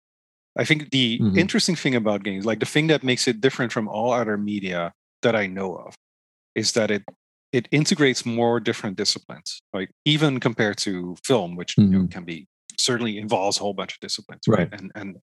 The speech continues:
Speaker 1: including ones that you don't get in games. But
Speaker 2: Right.
Speaker 1: I think in, in games, uh, you get, like, you know, arts, audio, writing, game design, and then programming, you know,
Speaker 2: Mm-hmm.
Speaker 1: um, that's just, like, in the sort of, like, creating stuff,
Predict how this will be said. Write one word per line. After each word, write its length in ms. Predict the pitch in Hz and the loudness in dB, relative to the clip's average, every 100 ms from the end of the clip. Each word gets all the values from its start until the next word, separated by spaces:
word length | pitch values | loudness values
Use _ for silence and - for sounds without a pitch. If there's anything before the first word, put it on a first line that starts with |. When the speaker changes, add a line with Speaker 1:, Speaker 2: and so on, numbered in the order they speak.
| _ - | _ -16
Speaker 1:
including 300 | 127 170 110 | -2 0 0
ones 200 | 101 95 | -4 -4
that 120 | 95 | -6
you 60 | 90 | -8
don't 180 | 92 - | -12 -14
get 140 | 98 95 | -16 -14
in 80 | |
games. 240 | 98 95 - | -14 -10 -8
But 100 | 98 - - | -8 -8 0
Speaker 2:
Right. 180 | 92 85 - _ _ 123 | 0 0 -8 _ _ -4
Speaker 1:
I 60 | 110 | 2
think 240 | 156 147 | 2 4
in, 180 | 120 113 | 0 0
in 220 | 123 113 | -6 2
games, 680 | 147 170 123 110 104 - - _ _ _ _ _ - | 4 4 2 0 -2 -2 -4 _ _ _ _ _ -12
uh, 100 | 104 | -10
you 180 | 117 131 | -4 0
get, 220 | 120 120 - - | 4 4 2 -2
like, 260 | 107 98 - - _ - | -2 -2 -10 -16 _ -8
you 100 | 101 | -6
know, 200 | 98 - _ | -6 -12 _
arts, 360 | 131 131 123 - - | 0 2 0 -4 -4
audio, 640 | 107 107 104 98 95 95 - | -2 0 0 0 -4 -6 -6
writing, 520 | 104 104 98 98 92 _ _ | -2 -2 -4 -6 -10 _ _
game 180 | 110 98 | -4 -2
design, 580 | 98 95 90 90 90 82 _ _ _ - | -2 -4 -4 -8 -10 -14 _ _ _ -14
and 140 | 92 | -10
then 140 | 87 90 | -10 -2
programming, 500 | 185 143 123 110 98 | 0 2 0 0 -2
you 100 | 95 | -4
know, 160 | 87 87 | -2 2
Speaker 2:
Mm-hmm. 240 | 98 92 | 4 4
Speaker 1:
um, 420 | 92 87 85 85 - _ _ _ _ 127 | 0 -6 -8 -10 -16 _ _ _ _ 0
that's 180 | 127 | 2
just, 160 | 151 - | 2 4
like, 240 | 123 104 110 | 2 0 -4
in 80 | |
the 80 | 101 | -2
sort 180 | - 101 | -2 -2
of, 100 | 98 | -4
like, 280 | 98 - - _ _ _ _ - | -6 -8 -14 _ _ _ _ -10
creating 460 | - 107 113 123 131 | -4 0 2 2 0
stuff, 420 | - 131 - | 2 2 0